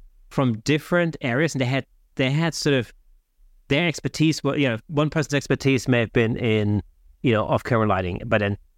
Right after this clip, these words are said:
another person wouldn't know very much about it at all. So it was really interesting to see how you can create almost like a level playing field, you know, where everybody was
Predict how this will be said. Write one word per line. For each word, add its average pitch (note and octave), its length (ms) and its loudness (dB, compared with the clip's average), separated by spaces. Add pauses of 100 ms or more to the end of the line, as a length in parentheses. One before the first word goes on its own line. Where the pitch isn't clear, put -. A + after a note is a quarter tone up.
(500)
another A#2+ 240 2
person A2+ 460 -2 (260)
wouldn't A2 220 2
know A2 200 4
very G#2+ 180 2
much G2+ 180 -2
about G2+ 220 0
it F#2+ 80 -4
at F#2 160 -2
all. G2 260 0 (280)
So - 160 0
it A#2 40 2
was B2+ 240 0
really C3+ 320 4
interesting A2+ 480 0
to - 120 -6
see A2 460 -2 (240)
how A2 600 0
you A2 200 0
can A2 140 -6
create A#2+ 480 0
almost A#2+ 200 0
like A2+ 120 -2
a G#2 60 4
level G#2+ 340 2
playing B2 440 0
field, F3 400 0 (460)
you B2 80 0
know, A#2 100 4
where A#2 220 0
everybody B2+ 520 2
was A2+ 220 -2